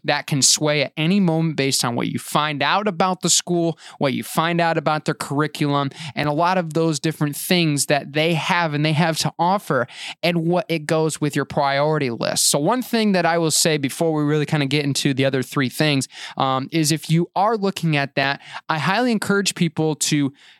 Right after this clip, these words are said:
yes, get out a pencil and a paper. I know that seems ancient for a lot of us here, especially in this tech-driven world. Get out a pencil, maybe even a pen if you're feeling it, if you're not making mistakes, and a piece of paper or a notebook or a notepad or whatever it may be.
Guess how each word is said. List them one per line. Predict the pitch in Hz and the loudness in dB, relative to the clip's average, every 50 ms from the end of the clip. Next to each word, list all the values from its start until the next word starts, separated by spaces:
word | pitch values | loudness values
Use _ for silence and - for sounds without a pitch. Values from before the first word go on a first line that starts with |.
| _ - | _ -2
yes, | 143 151 139 - - - | 0 0 0 0 -2 -6
get | - 156 165 180 | -2 0 0 2
out | 196 196 | 2 0
a | 165 - | 0 -2
pencil | - - - 185 185 208 202 - - 233 233 | -6 -6 -2 0 2 2 2 2 2 2 2
and | 233 233 | 0 0
a | 214 | -2
paper. | - - 151 123 120 - 120 110 | -4 -4 -2 -2 -2 -2 -2 -2
I | 107 120 | 0 0
know | 127 143 139 127 | 0 0 0 0
that | 127 123 - | 0 0 2
seems | - - 160 147 131 - _ - | 2 2 2 2 0 -4 _ -6
ancient | - 147 151 160 151 - - 139 113 104 104 - | -2 0 0 0 0 0 0 0 0 -2 -2 -4
for | - - 135 127 | -4 -2 0 0
a | 127 | 0
lot | 123 127 127 131 131 | 0 0 0 0 0
of | 127 123 | 0 0
us | 123 120 - - | 0 0 0 0
here, | - 131 123 | 2 2 2
especially | 120 - - 147 135 - - 143 | 2 2 0 0 0 0 0 0
in | 131 127 | 2 2
this | 127 120 - | 0 0 -2
tech-driven | - - 143 131 - - 147 127 180 127 127 | 0 0 -2 -2 0 -2 -2 -2 -2 -4 -2
world. | 160 151 147 131 - - - - - - | 0 0 0 0 -2 -6 -18 -20 -16 -6
Get | - 175 | -2 0
out | 185 208 202 | 0 0 0
a | 180 | -2
pencil, | - - - - - - 196 202 220 240 240 - - - 277 285 294 302 330 _ _ - | -4 -6 -12 -10 -4 -2 0 2 2 2 0 0 0 2 2 2 2 0 -2 _ _ -4
maybe | 190 170 175 196 247 | 0 0 2 2 2
even | 262 285 311 | 2 2 0
a | |
pen | - - - - 202 196 208 | 0 -4 -4 -2 0 0 0
if | 214 - | 0 0
you're | 226 208 | -2 -4
feeling | - - 170 151 143 143 143 | 0 0 0 2 2 2 0
it, | 156 175 214 175 | 0 0 0 -2
if | 147 - - | -2 -2 -2
you're | 151 | -2
not | 147 151 160 160 | 0 0 2 2
making | 165 156 151 - 185 | 2 0 2 2 0
mistakes, | 185 175 - - 151 135 139 - - _ - - - - - - _ - | 2 2 2 2 2 0 0 -2 -4 _ -8 -14 -12 -12 -14 -14 _ -4
and | 175 180 196 214 208 | -2 0 2 2 2
a | 185 | 0
piece | - - - 247 254 226 - | 0 -2 -2 0 0 2 0
of | 254 - | -2 -2
paper | - 160 123 123 - - 131 139 | 0 0 0 0 0 -2 -4 -2
or | - 151 160 175 | 0 0 0 2
a | 175 | 2
notebook | 165 156 147 147 151 - - 143 139 143 - - | 2 2 2 0 -2 -2 -2 -2 -2 -2 -2 -2
or | 143 123 | -2 -2
a | 123 | 0
notepad | 131 139 160 180 190 - - - 180 165 165 165 | 0 0 0 0 -2 -4 -6 -2 0 0 2 2
or | 151 139 | 0 0
whatever | 139 151 180 185 196 180 180 185 | 0 0 2 0 0 2 0 -2
it | - 165 | 0 0
may | 160 156 156 | 0 0 2
be. | 135 135 127 120 - | 2 2 0 0 -2